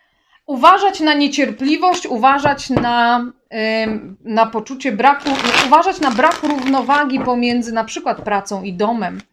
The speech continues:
No, bo może tak być, że będziecie tu dziecko albo dzieci, a tutaj praca i że będziecie tacy troszeczkę, wiecie, ym, zahukani, czy tam, nie wiem, jacyś zdezorientowani, no to tak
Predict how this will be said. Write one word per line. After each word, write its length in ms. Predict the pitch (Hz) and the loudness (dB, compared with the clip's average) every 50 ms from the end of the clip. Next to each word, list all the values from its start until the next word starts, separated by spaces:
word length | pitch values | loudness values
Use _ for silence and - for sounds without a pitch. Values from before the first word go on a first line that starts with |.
| _ - - - - - - - - _ _ _ _ _ _ _ _ - _ _ _ _ _ _ _ _ _ _ _ _ _ - - - - _ - | _ -10 -10 -10 -12 -16 -20 -20 -20 _ _ _ _ _ _ _ _ -20 _ _ _ _ _ _ _ _ _ _ _ _ _ -20 -20 -20 -18 _ -6
No, 500 | 208 208 214 226 269 269 254 240 247 247 | -2 2 2 4 4 4 2 0 -2 0
bo 280 | 240 226 240 240 254 247 | 2 4 6 6 6 6
może 280 | 247 269 277 294 339 | 6 4 4 4 2
tak 180 | - 339 311 240 | 2 0 0 0
być, 340 | 226 302 330 - - - - | 2 0 2 0 0 -4 -2
że 180 | 254 220 262 | -2 0 0
będziecie 400 | 233 262 262 247 277 262 - 262 | 0 0 0 0 -2 -2 -2 -4
tu 180 | 254 - 302 294 | -2 0 0 0
dziecko 640 | 233 294 320 311 311 - - - 339 320 311 302 - | 2 2 0 0 -2 -6 -2 2 4 4 4 4 4
albo 260 | 247 240 214 247 247 | 2 2 2 0 -2
dzieci, 480 | 202 247 294 302 302 - - 330 330 | 0 0 -2 -2 -2 -2 -2 -2 0
a 140 | 247 240 233 | 2 2 0
tutaj 340 | 233 254 262 269 277 269 269 | 0 -2 -2 -2 -2 -2 -2
praca 480 | 277 294 294 294 294 - - 320 302 - | 0 0 0 0 0 -2 -2 0 0 0
i 140 | - 247 | -2 -2
że 120 | 214 233 254 | -2 -2 -2
będziecie 340 | 226 240 247 262 262 285 262 | 0 0 -2 -2 -4 -4 -6
tacy 240 | 269 262 262 254 | -6 -6 -8 -8
troszeczkę, 420 | 214 233 240 247 247 247 - - 226 | -12 -10 -8 -8 -8 -8 -10 -10 -8
wiecie, 460 | 208 226 214 214 - - 185 190 196 - _ _ _ 233 220 214 208 | -6 -6 -6 -6 -8 -10 -12 -12 -14 -16 _ _ _ -10 -6 -4 -4
ym, 320 | 208 208 214 214 214 214 - - | -2 -2 -2 -4 -4 -6 -8 -12
zahukani, 840 | 196 208 196 233 214 214 233 214 220 247 247 247 254 254 220 185 180 | -14 -8 -4 -4 -4 -4 -6 -8 -4 -2 -2 0 0 -2 -4 -6 -6
czy 180 | - - 202 | -8 -10 -12
tam, 200 | 190 190 180 190 | -10 -10 -10 -10
nie 120 | 190 190 180 | -8 -8 -8
wiem, 120 | 180 185 180 180 185 - - 190 190 | -6 -6 -6 -6 -6 -4 -4 -4 -4
jacyś 200 | - - 233 214 | -4 -6 -8 -8
zdezorientowani, 1000 | 180 180 196 220 202 220 226 214 226 226 226 233 233 214 240 262 262 247 233 214 | -6 -4 -4 -4 -2 -2 -4 -4 -4 -4 -4 -4 -2 0 2 2 2 0 0 -2
no 100 | 220 226 | -4 -4
to 200 | 220 254 233 220 | -4 -6 -6 -6
tak 200 | - 247 240 233 | -6 -8 -8 -8